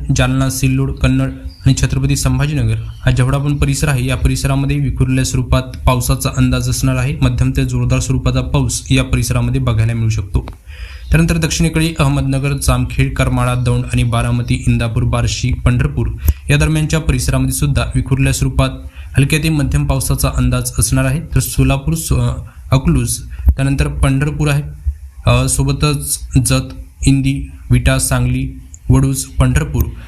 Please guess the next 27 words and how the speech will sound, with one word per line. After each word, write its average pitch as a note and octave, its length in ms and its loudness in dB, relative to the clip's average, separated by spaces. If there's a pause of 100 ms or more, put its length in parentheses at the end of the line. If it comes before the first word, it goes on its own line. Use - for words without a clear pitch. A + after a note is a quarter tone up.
(120)
हा C3 60 4
जेवढा C#3 260 2
पण D3+ 200 -2
पश्चिम C#3+ 380 0
महाराष्ट्राचा C3+ 640 0
परिसर C3 400 0
असणार D3 260 0
आहे, C#3+ 200 0
या C#3+ 100 0
भागामध्ये A#2+ 600 0
विखुरलेल्या C#3+ 380 2
स्वरूपात D3 460 0
मध्यम C3 380 2
ते C#3+ 160 0
जोरदार B2+ 300 0
पावसाचा B2 460 0
अंदाज B2 400 0 (380)
आपल्याला C3 320 2
बघायला B2+ 380 -2
मिळणार C3 320 0
आहे. C3 180 -2 (380)
खास D3 240 0
करून E3 300 2 (480)
अकलूज, D#3+ 340 2
सोलापूर, C#3 540 0 (560)
पंढरपूरच्या C#3+ 580 2
दरम्यान C#3+ 300 0